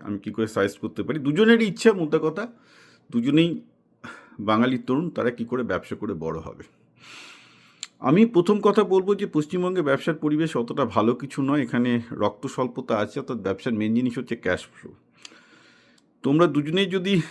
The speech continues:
ব্যাঙ্গালোরে চলে যাও, ফার্স্ট আমি যেটা প্র্যাকটিক্যাল, আমি তোমাদের ব্যাপারটার প্রশ্নটা নিয়ে আমি অনেক কবার ভেবেছি। ভেবে আমার যেটা মনে হচ্ছে যে তোমরা যদি জীবনে সফল হতে চাও, প্রথমে ব্যাঙ্গালোর, হায়দ্রাবাদ, দুবাই ইত্যাদি যেসব শহরগুলোতে প্রচণ্ড ভালো ক্যাশ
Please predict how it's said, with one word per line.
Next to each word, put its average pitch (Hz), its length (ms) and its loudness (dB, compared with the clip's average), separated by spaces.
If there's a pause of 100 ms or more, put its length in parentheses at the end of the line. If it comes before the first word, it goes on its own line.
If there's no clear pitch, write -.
(160)
ব্যাঙ্গালোরে 156 600 6
চলে 131 280 2
যাও, 127 200 2
ফার্স্ট 139 380 0
আমি 151 200 0
যেটা 147 240 -2
প্র্যাকটিক্যাল, 135 460 -2
আমি 151 100 2
তোমাদের 160 260 2
ব্যাপারটার 143 420 2
প্রশ্নটা 151 400 -2
নিয়ে 151 140 4
আমি 147 140 6
অনেক 135 240 0
কবার 135 240 0
ভেবেছি। 104 480 -2 (1040)
ভেবে 117 320 4
আমার 147 220 4
যেটা 147 200 0
মনে 139 220 2
হচ্ছে 151 240 2
যে 151 140 -2
তোমরা 131 320 -2
যদি 139 180 -4
জীবনে 127 320 -2
সফল 120 320 -2
হতে 139 200 -4
চাও, 156 180 -2
প্রথমে 139 400 -2
ব্যাঙ্গালোর, 120 480 2
হায়দ্রাবাদ, 113 540 4
দুবাই 107 500 4
ইত্যাদি 113 320 -2
যেসব 110 320 -2
শহরগুলোতে 113 600 0
প্রচণ্ড 151 400 -2
ভালো 143 220 0
ক্যাশ 101 320 -2